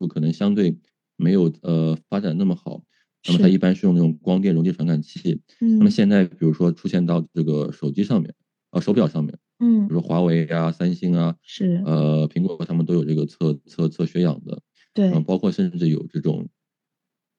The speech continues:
Speaker 1: 对，这个视频能够测这个，这个，这个P P G这种。所以我觉得技术的进步，
Speaker 2: 对。
Speaker 1: 就是使得原先比较笨重的设备，现在能够
Speaker 2: 嗯。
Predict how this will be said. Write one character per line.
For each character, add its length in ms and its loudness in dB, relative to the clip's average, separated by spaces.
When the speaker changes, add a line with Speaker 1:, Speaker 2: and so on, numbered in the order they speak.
Speaker 1:
对， 140 0
这 100 0
个 300 0
视 160 -4
频 320 0
能 140 2
够 80 2
测 320 -2
这 80 -4
个， 160 0
这 120 -8
个， 140 0
这 100 -4
个 60 0
P 240 -4
P 140 2
G 160 4
这 80 -10
种。 160 -8
所 100 0
以 60 0
我 80 8
觉 80 6
得 80 6
技 160 0
术 120 0
的 60 4
进 240 4
步， 240 2
Speaker 2:
对。 80 -10
Speaker 1:
就 80 -6
是 160 -2
使 220 -4
得 160 4
原 200 4
先 140 -2
比 40 0
较 120 4
笨 200 2
重 120 0
的 100 0
设 160 0
备， 220 -4
现 180 -2
在 80 2
能 240 2
够 140 6
Speaker 2:
嗯。 100 -6